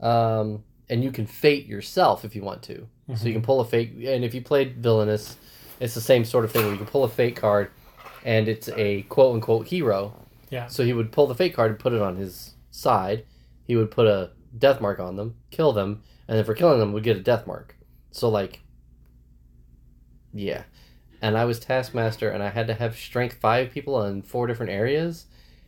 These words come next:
Speaker 1: and my highest Strength person is Strength three. So I wasn't quite sure how to get to Strength five. Like, there were a couple items, but it just didn't, it didn't seem like it added up to twenty,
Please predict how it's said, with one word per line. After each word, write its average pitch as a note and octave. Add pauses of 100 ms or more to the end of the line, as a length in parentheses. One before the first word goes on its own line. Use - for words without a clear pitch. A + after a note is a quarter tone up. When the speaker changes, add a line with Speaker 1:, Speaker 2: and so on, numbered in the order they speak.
(200)
Speaker 1:
and A2+
my G#2 (140)
highest B2
Strength -
person B2
is A2
Strength A2
three. D3 (1200)
So B2+
I A2 (300)
wasn't A#2
quite -
sure B2
how A2+
to A2+
get A2+
to -
Strength A#2
five. A#2
Like, C3
there B2+
were B2+
a A#2+
couple D3
items, B2+
but A#2+
it A#2
just A#2
didn't, C#3 (260)
it C#3+
didn't E3+
seem G3
like F3
it C#3+
added C#3
up B2
to A#2+ (380)
twenty, A2